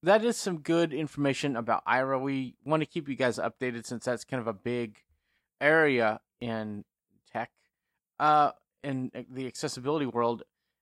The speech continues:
Uh, one of the things that Google just came out with recently was their new nighttime, uh, photo shoot mode for Pixel three and two.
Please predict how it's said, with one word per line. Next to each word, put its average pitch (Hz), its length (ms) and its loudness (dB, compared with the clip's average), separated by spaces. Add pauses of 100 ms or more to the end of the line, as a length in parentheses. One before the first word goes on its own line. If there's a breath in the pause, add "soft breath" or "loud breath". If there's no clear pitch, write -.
(120)
Uh, 147 320 6
one 143 340 2
of 226 80 2
the 185 120 2
things 175 320 -2
that 123 200 -2
Google 233 400 2
just 139 240 -2
came 123 220 -2
out 107 140 2
with 113 160 -6
recently 120 580 -6
was 127 340 -4
their 123 180 -2
new 135 320 -2
nighttime, 123 800 0 (560)
uh, 104 100 -6 (140)
photo 185 260 4
shoot 120 520 -4
mode 117 480 -2 (120)
for 117 300 0
Pixel - 460 -8
three 131 280 -6
and 113 160 -6
two. 127 360 -4